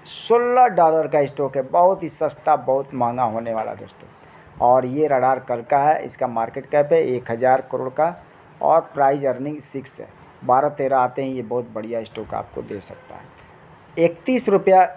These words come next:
sorry, इकतीस dollar का ये stock है, सब, साउथ वेस्ट Airlines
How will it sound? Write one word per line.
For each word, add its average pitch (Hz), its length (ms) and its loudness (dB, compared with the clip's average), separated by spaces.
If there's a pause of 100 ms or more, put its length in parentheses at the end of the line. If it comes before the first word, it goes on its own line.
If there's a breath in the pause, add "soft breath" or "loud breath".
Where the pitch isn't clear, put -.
(100)
sorry, 143 340 0
इकतीस 156 460 -2
dollar 170 260 4
का 165 140 2
ये 156 200 2
stock 165 360 -2
है, 196 120 6
सब, - 460 -2 (640)
साउथ 185 420 2
वेस्ट 170 460 -4
Airlines 151 560 2